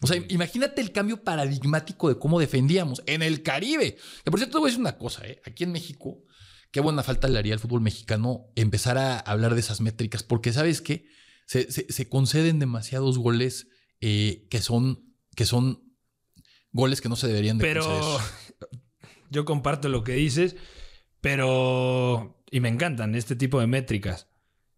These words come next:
Speaker 2: Si tú lo propones, más de la mitad de los entrenadores del fútbol mexicano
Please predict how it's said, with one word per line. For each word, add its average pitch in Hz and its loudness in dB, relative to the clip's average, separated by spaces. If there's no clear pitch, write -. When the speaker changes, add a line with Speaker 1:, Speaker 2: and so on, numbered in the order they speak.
Speaker 2:
Si - -4
tú 175 2
lo 214 2
propones, 160 0
más 175 2
de 233 2
la 180 4
mitad 151 2
de 170 4
los 135 2
entrenadores 127 0
del 113 0
fútbol 135 0
mexicano 131 0